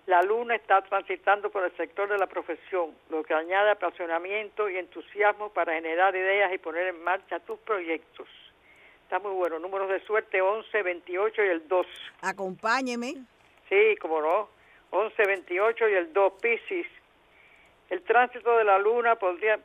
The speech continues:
Speaker 1: pondrá las emociones en primer orden y como estás transitando por el se-, ta-, como estás transitando por el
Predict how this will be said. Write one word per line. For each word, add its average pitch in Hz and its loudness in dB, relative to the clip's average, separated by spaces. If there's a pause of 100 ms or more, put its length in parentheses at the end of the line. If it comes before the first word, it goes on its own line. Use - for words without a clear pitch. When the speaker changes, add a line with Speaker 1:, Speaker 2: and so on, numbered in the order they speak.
(140)
Speaker 1:
pondrá 185 2
las 220 4
emociones 208 -4
en 202 -8
primer 196 -2
orden 208 -2
y 175 -10
como 160 -10
estás 208 -2
transitando 202 -4
por 185 -4
el 165 -10
se-, - -10 (100)
ta-, 175 -2 (100)
como 160 -10
estás 208 0
transitando 202 -4
por 165 -4
el 160 -6